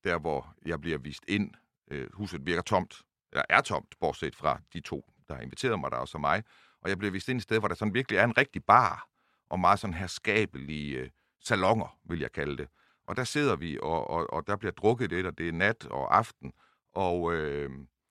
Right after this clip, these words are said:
pludselig så siger de, "Jamen altså, nu skal du se her, den stol, du har siddet i," og så viser de mig billeder af den stol, jeg sidder i, hvor Lenin sidder der, eller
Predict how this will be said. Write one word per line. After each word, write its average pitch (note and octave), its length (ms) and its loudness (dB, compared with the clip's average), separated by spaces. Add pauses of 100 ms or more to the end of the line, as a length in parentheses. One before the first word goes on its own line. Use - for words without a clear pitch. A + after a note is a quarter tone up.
(160)
pludselig G2+ 300 -6
så F#2 60 -10
siger F2+ 260 -4
de, E2 80 -4
"Jamen C#2+ 280 -6
altså, C2 160 -12
nu A2+ 60 -4
skal - 140 -12
du E2 60 -12
se C2 100 -12
her, F#2+ 200 0
den F#2 180 -6
stol, F#2 300 -6
du F2 60 -8
har F#2+ 80 -4
siddet F#2 300 -4
i," E2+ 160 -6
og A1+ 80 -8
så - 100 -10
viser F#2+ 200 -8
de - 100 -10
mig D#2 140 -6
billeder F#2+ 320 -2
af - 140 -4
den G2+ 120 0
stol, G2 200 -4
jeg E2 100 -2
sidder F#2+ 220 -2
i, D#2 220 -6
hvor B1 280 -6
Lenin F2+ 400 -2
sidder C#2+ 280 -4
der, A1 100 -10 (600)
eller A1 340 -6